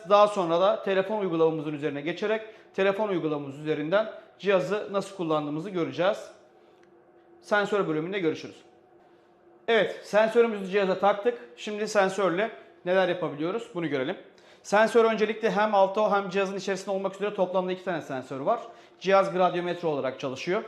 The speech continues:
Şimdi buradan cihazı tekrar açtıktan sonra üç D zemin taramasına gelebiliyorsunuz. Buradan canlı tarama ve pinpointer modlarını sensör takılıyken gerçekleştirebiliyorsunuz. Ben buradan hemen üç D zemin tarama moduna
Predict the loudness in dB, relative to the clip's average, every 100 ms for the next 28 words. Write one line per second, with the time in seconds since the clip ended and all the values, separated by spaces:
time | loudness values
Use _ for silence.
0 | -12 -20 -20 -18 -8 -4 0 2 6 4
1 | 2 0 2 2 2 0 2 6 6 4
2 | 4 4 4 2 4 2 0 -6 -8 0
3 | 2 4 0 2 2 4 2 0 0 2
4 | 0 0 -2 -2 -6 -8 -10 -20 _ _
5 | -2 4 4 4 2 2 2 4 2 2
6 | 2 0 -4 -20 _ -2 0 0 -4 -4
7 | -2 -2 -2 -2 -2 0 0 0 0 -4
8 | -12 -20 -20 _ -4 2 2 4 2 0
9 | -2 0 2 0 2 2 0 -4 -4 -4
10 | -6 -4 -4 -4 -6 -10 -12 -20 -20 -20
11 | -2 4 4 4 0 0 4 2 2 -2
12 | 0 0 0 0 -2 0 -2 0 0 0